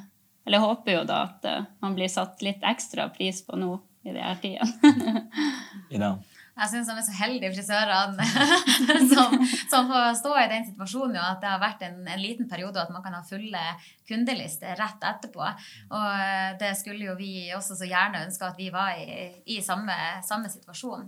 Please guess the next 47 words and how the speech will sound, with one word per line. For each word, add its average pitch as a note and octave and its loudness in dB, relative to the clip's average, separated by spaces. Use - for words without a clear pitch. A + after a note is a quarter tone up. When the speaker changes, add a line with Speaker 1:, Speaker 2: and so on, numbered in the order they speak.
Speaker 3:
for - -20
det G3+ -8
er F#3+ -10
jo G3 -6
Speaker 1:
Ja. G3+ -4
Speaker 3:
det F#3+ -8
vi, F#3 -12
vi F#3 -16
frykter G3+ -16
nå, D#3 -12
at D#3+ -16
det F3 -18
blir F3 -12
så F3 -8
utrolig, F3 -12
altså, F#3 -8
langvarig. F#3+ -6
For, F#3 -6
Speaker 2:
Ja, C3+ 2
for C3 2
det, B2+ 4
det A#2+ 2
leder B2 6
oss G#2 0
litt G#2 0
inn G2+ 2
i, F2+ -6
eh, F2+ -4
inn F#2 -4
i F#2 -2
neste G2+ -2
fase G2 2
her. F#2 0
Altså, G2 0
du A#2+ -4
jobber A#2 6
jo F2 4
i - 2
reiselivet, E2+ 0
eh, D#2 -6
og D#2+ -2
reiselivet F#2+ 0
i, D#2+ 0
bare F#2 2
i - -6
Tromsø G#2+ 0
har D#2 2